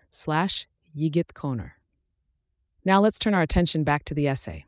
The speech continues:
Hash, The Two Approaches to Political Moderation, a study on conscious and accidental centrism. Original title,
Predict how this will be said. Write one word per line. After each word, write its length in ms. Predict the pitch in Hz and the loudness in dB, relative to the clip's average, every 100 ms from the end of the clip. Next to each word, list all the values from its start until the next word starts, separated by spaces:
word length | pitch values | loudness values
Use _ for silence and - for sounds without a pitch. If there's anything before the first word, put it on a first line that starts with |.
| _ | _
Hash, 580 | - 165 170 - - - _ - | -2 0 0 -4 -8 -14 _ -12
The 80 | 143 | -6
Two 240 | - 220 214 | -2 0 0
Approaches 560 | 180 165 151 - 147 | 0 -2 -2 -4 -6
to 100 | - | -6
Political 400 | 135 147 143 - | -6 -4 -4 -2
Moderation, 720 | 143 139 135 127 127 147 139 - - | -2 0 0 -2 -4 -8 -14 -18 -10
a 80 | 123 | -8
study 340 | - 165 160 | -4 -2 0
on 140 | 139 135 | -2 -6
conscious 680 | - 170 180 - 190 - - | -4 -2 -2 -2 -4 -6 -6
and 120 | 135 - | -8 -2
accidental 640 | 139 - 143 143 135 139 | -2 -2 -4 -2 -2 -4
centrism. 560 | - 139 - 120 101 135 _ _ _ _ _ _ _ _ _ _ _ _ _ _ - | -4 -4 -4 -8 -10 -14 _ _ _ _ _ _ _ _ _ _ _ _ _ _ -8
Original 460 | 147 180 190 196 | -2 0 2 0
title, 460 | - 151 135 87 | 0 -2 -2 -4